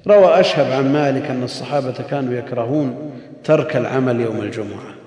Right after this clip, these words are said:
يكرهون ترك العمل يوم الجمعة. عثمان رضي الله عنه ذهب إلى السوق في يوم الجمعة، ولما سمع المؤذن مر وتوضأ وجاء إلى المسجد.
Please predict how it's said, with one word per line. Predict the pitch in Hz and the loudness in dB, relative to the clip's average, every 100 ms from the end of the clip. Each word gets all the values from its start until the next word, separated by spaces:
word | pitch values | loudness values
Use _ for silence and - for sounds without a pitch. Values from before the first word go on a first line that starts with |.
| - - _ _ _ - | -20 -20 _ _ _ -4
يكرهون | 120 123 131 143 | -2 0 0 0
ترك | 120 - | -2 -4
العمل | 120 123 120 117 | -8 -6 -4 -4
يوم | 113 | -4
الجمعة. | 113 113 117 110 | -6 -8 -12 -12
عثمان | 123 147 143 | -6 -4 -2
رضي | 127 123 | -4 -4
الله | 131 123 117 | -4 -4 -6
عنه | 123 123 127 156 - - - - - | -6 -6 -6 -8 -12 -16 -18 -12 -2
ذهب | 143 135 123 | 0 2 0
إلى | 117 | -2
السوق | 117 - 139 143 143 | -4 -6 -4 -2 -4
في | 139 123 | -4 -4
يوم | 117 | -2
الجمعة، | 110 - 107 101 - - - - _ _ _ | -6 -8 -10 -12 -16 -18 -20 -20 _ _ _
ولما | - 123 127 135 135 | -2 0 0 -2 -2
سمع | 156 147 127 | -2 -2 -4
المؤذن | 123 127 151 147 131 | -4 -4 -6 -4 -4
مر | 139 135 127 139 - - - - | -4 -4 -8 -14 -16 -20 -20 -8
وتوضأ | 131 127 131 160 143 | -2 2 4 4 2
وجاء | 127 127 127 117 | 0 0 0 0
إلى | 107 | -4
المسجد. | 107 107 - | -6 -10 -14